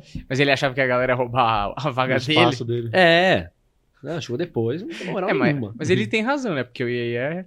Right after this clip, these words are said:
Speaker 1: pô, chegou antes e o
Speaker 2: E
Speaker 1: <laughs> e ele
Speaker 2: rodou, né?
Speaker 1: roubou
Speaker 2: Então,
Speaker 1: pra
Speaker 2: mas,
Speaker 1: <laughs> perder pro
Speaker 2: então,
Speaker 1: Charles
Speaker 2: mas é isso que eu tô
Speaker 1: Henrique.
Speaker 2: falando, tá vendo? O louco não é tão louco. Você vê, tipo, não no seu <laughs> caso, que você não entra nesse,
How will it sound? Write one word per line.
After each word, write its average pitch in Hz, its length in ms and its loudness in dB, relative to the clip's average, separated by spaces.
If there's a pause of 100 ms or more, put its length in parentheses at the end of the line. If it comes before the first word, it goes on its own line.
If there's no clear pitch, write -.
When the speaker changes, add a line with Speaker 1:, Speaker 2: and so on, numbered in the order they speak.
Speaker 1:
pô, - 80 -14
chegou 123 380 -4
antes 139 300 -8
e 202 200 -6
o 139 140 -12 (420)
Speaker 2:
E - 60 -2
Speaker 1:
<laughs> - 0 -
e - 20 -
ele 139 300 6
Speaker 2:
rodou, 139 160 6
né? 123 80 6
Speaker 1:
roubou 147 260 2 (140)
Speaker 2:
Então, 151 140 4
Speaker 1:
pra 135 40 2
Speaker 2:
mas, 123 220 0
Speaker 1:
<laughs> - 260 6
perder 175 200 2
pro - 100 -8
Speaker 2:
então, 185 40 -6 (100)
Speaker 1:
Charles - 20 8
Speaker 2:
mas 151 120 4
é 208 60 10
isso 190 100 8
que 185 40 6
eu 165 40 6
tô 196 80 6
Speaker 1:
Henrique. 165 100 2
Speaker 2:
falando, 220 400 6
tá 143 100 0
vendo? 147 160 6
O 135 60 4
louco 143 240 6
não 180 80 6
é 190 40 4
tão 196 200 0
louco. 120 360 2 (240)
Você - 140 -8
vê, 139 240 6
tipo, - 260 -10 (140)
não 147 140 2
no 185 80 6
seu 226 180 6
<laughs> - 20 -10
caso, 160 320 4
que - 60 4
você 214 240 8
não 208 160 8
entra 180 220 6
nesse, 202 500 6